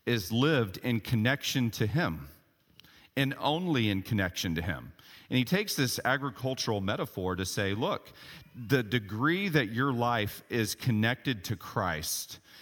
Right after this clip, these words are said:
is the degree that your life will produce fruit. And that's the goal, that your life will produce Christian fruit.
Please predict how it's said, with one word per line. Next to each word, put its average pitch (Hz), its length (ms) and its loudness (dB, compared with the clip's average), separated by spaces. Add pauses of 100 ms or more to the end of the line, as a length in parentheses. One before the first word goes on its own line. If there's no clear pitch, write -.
(200)
is 127 260 2
the 117 140 2
degree 117 680 0
that 117 200 0
your 131 340 0
life 123 680 0 (220)
will 143 260 4
produce 110 800 -2 (180)
fruit. - 580 0 (680)
And 123 160 4
that's 127 220 2
the 127 100 0
goal, 101 440 -2 (480)
that 120 220 2
your 135 300 2
life 143 460 0
will 113 100 0
produce 117 640 -2 (200)
Christian 117 680 0 (260)
fruit. 117 420 -2